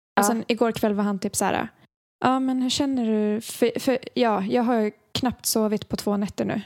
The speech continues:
Speaker 2: Jag har
Speaker 1: Ja.
Speaker 2: vaknat så här, jag vet inte. Jag har vaknat så jävla många gånger under nätterna.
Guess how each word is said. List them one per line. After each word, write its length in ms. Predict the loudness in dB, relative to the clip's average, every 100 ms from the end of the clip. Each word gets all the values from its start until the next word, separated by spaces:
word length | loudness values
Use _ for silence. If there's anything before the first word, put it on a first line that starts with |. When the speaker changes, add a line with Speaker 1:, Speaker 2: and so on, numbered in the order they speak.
| -10 _
Speaker 2:
Jag 160 | 0 2
har 60 |
Speaker 1:
Ja. 60 | 4
Speaker 2:
vaknat 500 | 2 0 -4 -6 -4
så 80 | -2
här, 320 | 0 0 -2 -8 _ _ _
jag 120 | 0
vet 220 | 2 0 -2
inte. 360 | -4 -2 -4 -8 -8
Jag 120 | -2 0
har 100 | 0
vaknat 480 | 0 -2 -4 -6
så 140 | -4 -4
jävla 880 | -2 0 0 0 -2 -2 -2 0 0
många 340 | 0 -2 -2
gånger 420 | -2 -2 -2 -2
under 320 | -2 0 0
nätterna. 400 | -2 -4 -4 -6